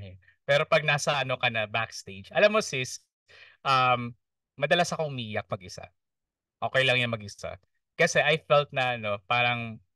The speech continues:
mas nararamdaman talaga yung presence ni Lord na okay lang umiyak. Kapag nagbabasa ka ng Bible, okay umi-, okay ka lang umiyak pag, ano, nakikinig ka ng mga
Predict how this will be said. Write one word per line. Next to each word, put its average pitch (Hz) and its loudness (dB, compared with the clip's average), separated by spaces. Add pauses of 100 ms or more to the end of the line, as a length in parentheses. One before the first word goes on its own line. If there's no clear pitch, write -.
(180)
mas 147 -4
nararamdaman 139 2
talaga 123 -2
yung 117 -2
presence 110 -4
ni 113 -10
Lord 101 -8
na 95 -10 (560)
okay 185 4
lang 180 0
umiyak. 123 -4 (960)
Kapag 151 0
nagbabasa 135 2
ka 135 -2
ng 127 -2
Bible, 131 0 (140)
okay 190 2
umi-, 170 -4
okay 160 -2
ka 160 0
lang 147 0
umiyak 127 -2
pag, 117 0
ano, 104 -4
nakikinig 123 -4
ka 123 0
ng 123 0
mga 113 -2